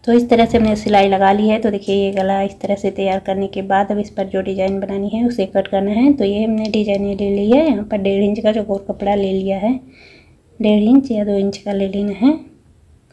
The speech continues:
छोटी छोटी ही डिजाइन ये लगेंगी, डेढ़ इंच में हो जाएगा, थोड़ी सी बड़ी लेंगे दो इंच तो भी सही रहेगा। तो इस तरह से इसे अब सिलाई लगा दिया है फोल्ड करते हुए, अब कट कर लेंगे। फिर देखिए, यहाँ पर अब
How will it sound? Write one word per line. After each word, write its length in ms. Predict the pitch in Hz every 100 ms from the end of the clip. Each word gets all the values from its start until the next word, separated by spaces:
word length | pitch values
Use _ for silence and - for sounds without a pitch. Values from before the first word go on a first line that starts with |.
| - - _
छोटी 200 | - 233
छोटी 220 | 240 233
ही 140 | 220 214
डिजाइन 300 | 208 202 202
ये 160 | 208 208
लगेंगी, 500 | 196 196 196 208 294 302
डेढ़ 220 | 226 190
इंच 200 | 196 196 208
में 100 | 202
हो 60 |
जाएगा, 360 | 202 202 202 254
थोड़ी 200 | 233 196
सी 140 | 208
बड़ी 240 | 190 190 196
लेंगे 260 | 190 190 190
दो 160 | 190
इंच 220 | 190 247 240
तो 100 | 208
भी 120 | 185 185
सही 240 | - 190
रहेगा। 360 | 190 190 190 190 _ _ _ _ _ _ _ _ _ _ - _ _ _ _ _ _ _ _ _ _ _ _ _ _ _ _ _ _ _ _ -
तो 60 |
इस 180 | 226 233
तरह 180 | 233 214
से 100 | 214
इसे 200 | 214 208
अब 360 | 196 196 196 196
सिलाई 340 | - 202 190 190
लगा 280 | 190 190
दिया 200 | 185 202
है 100 | 214
फोल्ड 240 | 214 208 214
करते 240 | 208 214
हुए, 220 | 226 233
अब 160 | 269 262
कट 140 | 202 196
कर 160 | - 196
लेंगे। 260 | 208 240
फिर 240 | 247 226 208
देखिए, 280 | 208 208 208
यहाँ 280 | 202 214
पर 180 | 214 220
अब 240 | 208 202